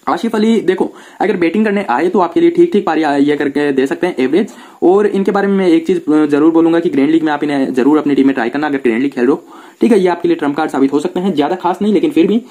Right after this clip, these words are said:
और इनके बारे में भी कुछ player battle मेरे को आपको बताने हैं, वो मैं आपको बताता हूँ अभी इन पांच players को खत्म करके, ठीक है। अपने पास next option आ जाता है यार तलत का। तलत को मैं शायद ही अपनी team में रखूंगा, Bowling इन्हें कई बार नहीं मिलती है, कई बार मिल जाती है और batting order भी काफी down है।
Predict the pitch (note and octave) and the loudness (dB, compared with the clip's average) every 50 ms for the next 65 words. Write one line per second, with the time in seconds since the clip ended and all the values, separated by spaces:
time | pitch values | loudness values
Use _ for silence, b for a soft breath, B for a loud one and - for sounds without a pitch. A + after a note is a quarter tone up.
0 | B B B B B - D#3 F3 F#3 F#3+ F#3+ F#3+ F#3+ G3 G#3+ F#3+ F#3+ F#3 F#3 F#3 | B B B B B 2 2 4 4 2 0 0 0 0 0 0 0 -2 -2 -2
1 | F3 F3+ F3+ F3+ F3+ - F3+ E3+ - D3 D3 D3+ D3+ D3 D3 D3 D3 C#3 C3+ C3+ | -2 -2 0 0 0 2 2 2 2 2 2 2 0 0 -2 -2 -4 -4 -2 -2
2 | C3 C3 - C3+ C3 A#2 G#2+ G#2+ B2+ D3 E3+ F3+ D#3 C3+ B2+ B2+ A2+ A#2 - A#2+ | -4 -2 -2 -2 -4 -2 -2 -2 -2 -2 -2 0 0 0 0 0 -2 -2 -4 -4
3 | A#2 - A2+ C3 D#3+ D#3+ D3 C3 C#3 C#3 C3 - A2+ A#2+ A#2 - G#2 G#2+ - - | -4 -4 -4 -4 -2 -2 -2 0 2 2 2 2 2 0 -2 -2 -4 -4 -4 -2
4 | - B2 A#2 - - C3 - A#2 B2 C3+ - D3+ D#3+ F3 - B B B B B | -2 -2 -2 0 -2 -4 -2 -2 -4 -4 -2 -2 -2 -4 -4 B B B B B
5 | B - C4 C4+ B3 - - - E3+ F#3+ F#3+ G#3 G#3 G#3 G3 G3 G3 - G3 F#3 | B 2 2 2 2 0 -4 -6 -4 -2 -2 -2 -2 -2 -4 -4 -2 -2 -2 -2
6 | G3+ F#3+ F#3 E3+ E3 E3 E3+ E3 E3 D#3 - - B2+ D#3+ - - F#3+ F#3 C#3+ C3 | 0 -2 -2 0 -2 0 0 0 0 0 -2 -2 -2 -2 -2 -2 -4 -2 -2 -2
7 | C3+ C3+ - D#3 D3+ D#3 D#3+ D#3 D#3 D#3+ B B B B B B B - F3 - | -2 0 2 2 4 4 4 4 2 0 B B B B B B B -4 -2 -2
8 | F3 E3 F#3 G3+ G3 G3+ G3 F#3 F#3+ F3 E3 D3+ D3+ F3+ G3 G3+ E3+ D3 D3 E3 | -2 -2 -2 -2 -2 -2 0 0 0 0 0 0 -2 -2 -2 -2 -2 0 0 2
9 | F3+ F#3+ G3 F#3 F#3 F#3 F3 D#3 D#3 E3+ E3 E3 E3 E3 D3 C#3 D#3 E3+ E3+ E3+ | 2 2 0 0 0 0 0 0 0 2 2 0 0 -2 -2 -2 0 0 0 2
10 | F3 F3 E3 D3 C3 C3+ C3 B2+ C3 D#3+ F3 F3+ E3 - E3+ F3 F#3 F#3 F3+ - | 2 2 2 2 2 2 2 2 0 0 0 0 -2 0 0 0 0 0 0 0
11 | D#3 D3 C3+ B2 A#2+ D3+ D#3 D#3 D3 D3 D3 - A#2+ A#2 - C#3 - G#2+ B2+ E3 | 0 2 0 0 0 0 0 0 0 0 -2 -2 -2 -4 -2 -2 -2 -2 -2 -2
12 | A3 | -4